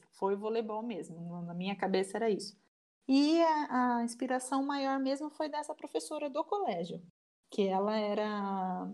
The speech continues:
muito boa, muito boa. Tanto que hoje ela virou até diretora do colégio pela forma que ela trabalhou lá com o pessoal. Então, motivação foi por causa disso, junto com o voleibol, que eu já era atleta e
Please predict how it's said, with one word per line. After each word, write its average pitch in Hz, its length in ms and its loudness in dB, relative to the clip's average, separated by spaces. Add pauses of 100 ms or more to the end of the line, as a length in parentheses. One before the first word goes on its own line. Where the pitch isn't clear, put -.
(800)
muito 302 300 4
boa, 214 400 2
muito 220 200 0
boa. 214 320 0 (600)
Tanto 247 260 4
que - 160 -2
hoje 254 300 4
ela 277 160 2
virou 262 240 0
até 254 380 -2
diretora 240 560 0
do 208 80 -2
colégio 214 600 0 (140)
pela 214 400 0
forma 214 320 0
que 214 100 -12
ela 208 140 0
trabalhou 202 580 0
lá 185 200 0
com 185 120 -18
o - 60 -20
pessoal. - 500 -6 (640)
Então, 220 240 0
motivação 285 1040 2 (280)
foi 220 200 4
por 208 160 -4
causa 202 320 0
disso, 254 400 -4 (460)
junto 285 380 4
com 320 100 0
o 311 140 2
voleibol, 311 460 6
que - 120 -4
eu 214 80 2
já 220 160 0
era 220 240 0
atleta 220 640 -2
e 269 540 -4